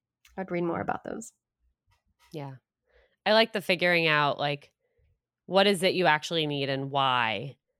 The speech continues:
Speaker 2: And, you know, just be,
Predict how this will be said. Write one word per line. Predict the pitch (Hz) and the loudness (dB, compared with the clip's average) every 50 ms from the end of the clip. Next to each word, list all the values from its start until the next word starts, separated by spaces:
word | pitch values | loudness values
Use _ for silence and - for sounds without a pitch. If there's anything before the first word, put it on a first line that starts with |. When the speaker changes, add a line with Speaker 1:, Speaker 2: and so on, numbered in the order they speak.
| _ _ _ | _ _ _
Speaker 2:
And, | - 151 147 143 139 135 131 131 131 131 139 147 143 - - - _ _ _ _ _ _ _ _ _ _ _ _ _ _ _ _ _ _ _ _ _ _ _ | -2 0 2 2 2 2 0 -2 -4 -6 -8 -8 -10 -12 -16 -18 _ _ _ _ _ _ _ _ _ _ _ _ _ _ _ _ _ _ _ _ _ _ _
you | - 202 190 | 0 2 4
know, | 180 170 165 160 160 156 - - - _ _ - - | 6 6 6 6 4 2 0 -4 -8 _ _ -18 -10
just | 185 175 226 226 - - | -2 0 0 0 2 0
be, | 240 226 - - | -2 -2 -2 -6